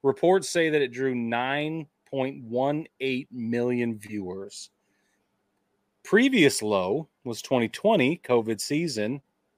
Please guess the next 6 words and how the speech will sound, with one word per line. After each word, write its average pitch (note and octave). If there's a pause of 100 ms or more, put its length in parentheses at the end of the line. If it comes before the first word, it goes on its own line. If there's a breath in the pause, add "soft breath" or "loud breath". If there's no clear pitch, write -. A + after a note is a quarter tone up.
nine B2
point D#3
two C3
seven C3
million G2 (180)
viewers. G2